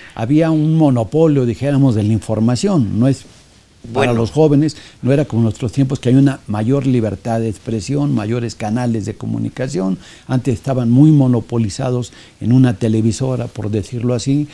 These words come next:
Speaker 1: y un control de los medios por el Estado.
Speaker 2: Así es, y, y bueno, eh, nosotros, eh, comentamos el asunto de que los jóvenes,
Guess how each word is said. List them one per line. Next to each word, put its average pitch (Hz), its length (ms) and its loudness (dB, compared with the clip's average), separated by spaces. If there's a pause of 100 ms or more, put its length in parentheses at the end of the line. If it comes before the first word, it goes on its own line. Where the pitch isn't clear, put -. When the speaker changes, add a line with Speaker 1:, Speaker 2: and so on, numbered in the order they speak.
(240)
Speaker 1:
y 117 120 2
un 131 120 4
control 135 540 0
de 113 120 0
los 104 160 0
medios 117 500 2
por - 240 -8
el 95 120 -2
Estado. 87 360 -10 (720)
Speaker 2:
Así 147 340 -6
es, 151 260 -4
y, 104 340 -8 (440)
y 143 120 -6
bueno, 143 400 0 (260)
eh, 107 540 -2 (640)
nosotros, 151 580 -6 (220)
eh, 120 200 0 (100)
comentamos 139 800 -4
el 113 180 -2
asunto 131 460 -4
de 113 120 -6
que 110 120 -8
los 104 200 -6
jóvenes, 120 580 -8